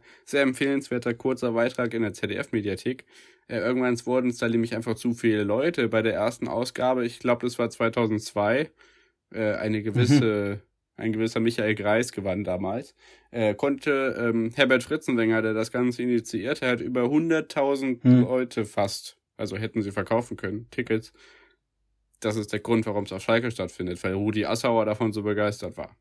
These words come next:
Speaker 1: Und jetzt nur wieder zurück zu den
Speaker 2: <laughs>
Speaker 1: Ursprüngen, weil eben, ja,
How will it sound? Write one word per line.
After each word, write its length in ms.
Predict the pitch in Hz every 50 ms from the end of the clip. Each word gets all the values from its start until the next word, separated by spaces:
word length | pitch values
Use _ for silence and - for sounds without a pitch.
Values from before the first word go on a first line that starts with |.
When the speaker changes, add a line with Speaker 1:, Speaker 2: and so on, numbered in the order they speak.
| _ _
Speaker 1:
Und 180 | - 104 104 95
jetzt 360 | 110 113 117 - - - - - - - - - -
nur 240 | 123 120 123 120 113
wieder 220 | 120 117 120 113 113
zurück 260 | - 123 117 127 120
zu 100 | - 123
den 80 | 117 -
Speaker 2:
<laughs> 40 | -
Speaker 1:
Ursprüngen, 440 | 117 113 - - 117 113 113 107 107
weil 260 | 110 110 110 107 -
eben, 380 | 78 104 101 101 101 104 - _ _ _ _ _ _ _ -
ja, 220 | - 98 98 110